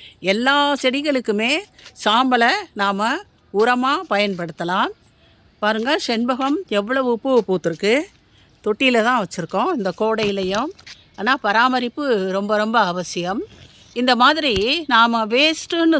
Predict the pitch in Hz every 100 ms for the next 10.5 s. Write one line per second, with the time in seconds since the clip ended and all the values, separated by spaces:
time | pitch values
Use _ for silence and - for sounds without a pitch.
0 | - 285 262 214 220 208 220 165 185 226
1 | _ - - _ _ _ 240 247 339 330
2 | 302 - 247 220 214 233 214 196 277 269
3 | 220 220 214 285 330 233 254 285 269 226
4 | 214 202 285 262 254 - 277 185 196 233
5 | 247 175 - - _ - 226 269 277 233
6 | 214 220 233 202 190 190 185 233 427 453
7 | _ - - 226 254 269 339 254 262 277
8 | 370 277 226 226 269 427 427 - - -
9 | _ _ - 240 311 - 339 320 311 240
10 | 220 220 220 214